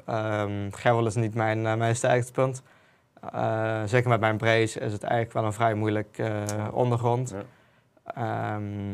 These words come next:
Speaker 1: bij mijn grip waarin ik speel. En als een bal zich in één keer verstuit, kan ik mijn grip er niet op aanpassen,
Speaker 2: Ja.
Speaker 1: terwijl andere spelers dat wel zouden kunnen.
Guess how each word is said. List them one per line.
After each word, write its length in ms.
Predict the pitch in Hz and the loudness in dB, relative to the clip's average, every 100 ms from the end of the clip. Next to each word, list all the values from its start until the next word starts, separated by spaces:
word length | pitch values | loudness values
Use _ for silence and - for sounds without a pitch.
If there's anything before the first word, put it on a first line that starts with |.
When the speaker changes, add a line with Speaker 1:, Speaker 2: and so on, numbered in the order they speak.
| 104 107 104 | -8 -10 -4
Speaker 1:
bij 120 | 117 | 0
mijn 200 | 110 113 | 2 2
grip 260 | 98 - 104 | 0 -2 2
waarin 280 | 110 113 110 | 2 2 0
ik 80 | |
speel. 340 | - 123 113 117 | -2 2 2 2
En 380 | 113 107 107 - - | 0 -2 -4 -8 0
als 220 | - 127 | 2 4
een 80 | 120 | 6
bal 220 | 120 120 | 6 6
zich 140 | 117 | 4
in 140 | 127 123 | 2 2
één 120 | 120 | 2
keer 100 | 117 | 0
verstuit, 520 | 104 - 113 110 - - _ _ _ | -2 4 4 4 -2 -14 _ _ _
kan 140 | - 127 | 4 4
ik 60 | |
mijn 160 | 117 117 | 4 2
grip 180 | 131 123 | 0 0
er 60 | |
niet 120 | 123 113 | 0 2
op 80 | |
aanpassen, 460 | 127 120 127 110 120 | 4 4 2 0 -2
Speaker 2:
Ja. 60 | 113 | -2
Speaker 1:
terwijl 280 | 117 113 | 2 4
andere 260 | 113 113 107 | 4 2 -2
spelers 260 | - 123 110 | -2 0 0
dat 120 | 104 | 2
wel 180 | 117 110 | 2 2
zouden 220 | 110 - | -2 -4
kunnen. 280 | 120 113 | -6 -4